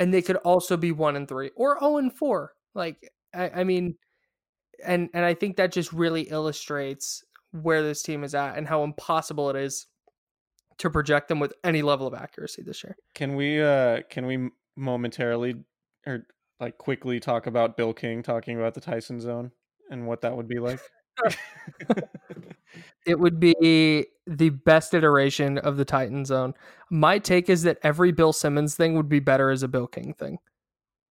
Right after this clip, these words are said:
Speaker 2: Holy Toledo. That's a good take. All right, with that, we're gonna wrap this thing up. Thank you guys for listening. Uh, our next pod will be our first regular season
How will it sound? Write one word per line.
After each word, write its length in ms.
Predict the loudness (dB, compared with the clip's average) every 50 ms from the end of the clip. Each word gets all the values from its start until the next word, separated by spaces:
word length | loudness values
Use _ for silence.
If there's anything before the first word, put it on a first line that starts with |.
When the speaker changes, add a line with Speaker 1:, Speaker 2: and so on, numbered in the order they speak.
| _ _ _ _ _ _ _ _ _ _ _ -14 -8
Speaker 2:
Holy 300 | -6 -4 -2 -2 -4 -4
Toledo. 480 | -6 -8 -8 -8 -8 -8 -10 -12 -16 _ _ -20
That's 160 | -20 -20 _
a 40 | -18
good 160 | -20 -18 -18
take. 180 | -18 -18 -20 -20 _ _ _ _ _ _ _ _ _ _ _ _ _ -20 -20 -20 _ _ _ _ _ _ _ _ -4
All 140 | 0 4
right, 240 | 6 6 6 4 4
with 220 | 2 0 0 0 2
that, 320 | 4 4 4 4 2 0 -6 -20 -20 _ _ _ _
we're 120 | -10 -6 -4
gonna 100 | 0 2
wrap 160 | 2 2 0
this 160 | -2 -8 -8
thing 160 | -6 -4 -2
up. 240 | 0 0 0 0 -2 -6 _ -8
Thank 160 | -6 -6 -4
you 80 | -2 -2
guys 100 | -2 -4
for 80 | -4
listening. 480 | -6 -6 -6 -6 -6 -6 -6 -6 -8 -10 -10 -6
Uh, 580 | -2 0 2 2 2 2 2 0 0 0 -2 -4 -2
our 120 | -2 -2 -2
next 300 | -2 -4 -8 -8 -12 -12
pod 320 | -6 -2 -2 0 -2 -2
will 140 | -4 -6 -6
be 400 | -6 -6 -8 -8 -8 -8 -12 -14 _ -20 -12 -6 -4
our 160 | -2 -2 -4
first 640 | -4 -6 -4 -4 -2 -2 -4 -6 -8 -12 -14 -16 -18 -16 -8
regular 480 | -4 -2 -2 -2 -2 -2 -2 -2 -4
season 800 | -4 -6 -8 -8 -6 -6 -6 -6 -6 -6 -4 -4 -6 -8 -10 -12